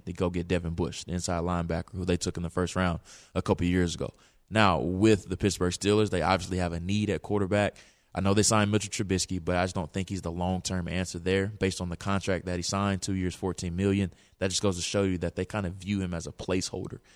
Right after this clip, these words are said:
in a sense, and they still have Mason Rudolph to be the second or the third guy there. So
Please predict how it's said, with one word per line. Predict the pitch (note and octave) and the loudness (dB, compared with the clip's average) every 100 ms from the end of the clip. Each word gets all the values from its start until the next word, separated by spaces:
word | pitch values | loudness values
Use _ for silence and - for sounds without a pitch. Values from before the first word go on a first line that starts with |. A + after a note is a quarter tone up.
| _ - | _ -8
in | F2 | -4
a | |
sense, | F2+ G2 F2+ | -2 0 -2
and | F2 | -2
they | F2+ | -4
still | - G2 | 0 0
have | G2 F#2+ | 2 2
Mason | G2 G2 G#2+ | 0 -2 -2
Rudolph | G2+ F#2 F2 E2+ | -2 0 0 -2
to | - | -6
be | E2+ F#2 | -2 -2
the | E2+ | -2
second | - F#2+ F2+ | -2 -2 -2
or | E2+ | -6
the | |
third | E2+ F#2 F2+ | -4 -4 -2
guy | F#2 F#2 E2+ | 0 0 0
there. | E2 | -4
So | F2 - F#2 | -2 2 2